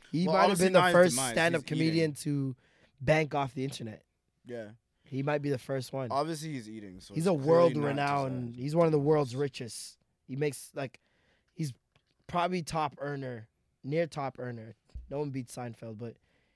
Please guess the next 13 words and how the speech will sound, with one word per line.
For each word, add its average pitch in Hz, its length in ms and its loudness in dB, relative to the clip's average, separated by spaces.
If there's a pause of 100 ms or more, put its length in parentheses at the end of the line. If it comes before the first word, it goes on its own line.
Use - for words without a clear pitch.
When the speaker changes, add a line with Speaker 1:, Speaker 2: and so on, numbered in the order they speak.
(120)
Speaker 1:
he's 131 180 -8
near 147 240 -2
top 127 360 -8
earner 110 440 -12 (140)
for 117 160 -12
comedians, 110 580 -12
for 110 200 -14
sure. - 300 -18 (1900)
Um, 127 540 -8 (340)
by 151 200 0
two 190 200 -6
thousand 165 400 0
twenty-five 131 680 -4